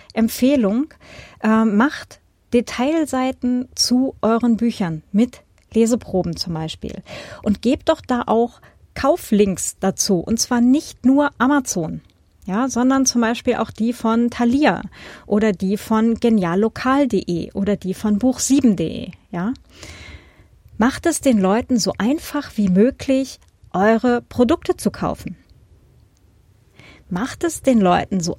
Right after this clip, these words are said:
einfach wie möglich, ähm, dass es dann wirklich alles nur noch so einen Klick weg ist. Ja, und schon,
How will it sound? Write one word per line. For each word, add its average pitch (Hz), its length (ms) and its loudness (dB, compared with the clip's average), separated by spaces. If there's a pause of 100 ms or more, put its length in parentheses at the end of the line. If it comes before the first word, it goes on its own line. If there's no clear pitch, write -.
(100)
einfach 302 880 -2 (220)
wie 190 180 0
möglich, 277 760 2 (500)
ähm, 233 580 2 (500)
dass 226 260 -2
es 262 100 -2
dann 233 220 2
wirklich 277 320 -4
alles 285 260 -2
nur 277 100 2
noch 262 140 2
so 262 160 0
einen 285 300 -2
Klick - 260 -6
weg - 180 -6
ist. - 260 -6 (580)
Ja, 233 220 -4
und 254 280 0 (800)
schon, 311 480 2